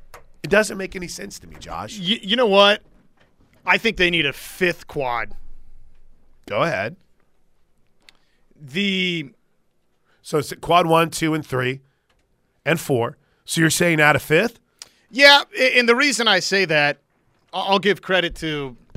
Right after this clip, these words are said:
Speaker 2: my brother here. I saw his tweet yesterday. It got me thinking about this. The Baylor win is not the same as, say, a road win at Michigan.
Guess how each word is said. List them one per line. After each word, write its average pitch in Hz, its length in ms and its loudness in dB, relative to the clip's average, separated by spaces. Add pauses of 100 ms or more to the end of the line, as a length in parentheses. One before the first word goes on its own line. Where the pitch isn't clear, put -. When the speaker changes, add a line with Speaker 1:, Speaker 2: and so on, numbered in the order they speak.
(120)
Speaker 2:
my 165 220 -2
brother 160 320 0
here. 151 140 0
I 147 80 2
saw 160 180 -4
his 139 120 -6
tweet 160 220 -8
yesterday. 143 380 -4
It 135 60 -4
got 139 140 -8
me 131 60 -12
thinking 147 280 -10
about 120 240 -10
this. 123 280 -12 (1400)
The 208 560 -2 (380)
Baylor 285 420 4
win 220 520 4 (380)
is 196 260 -2
not 233 300 0
the 196 80 -2
same 214 720 -2
as, 185 640 0 (1200)
say, 240 300 0
a 202 80 4
road 202 300 4
win 190 200 2
at 151 100 -2
Michigan. 135 500 -6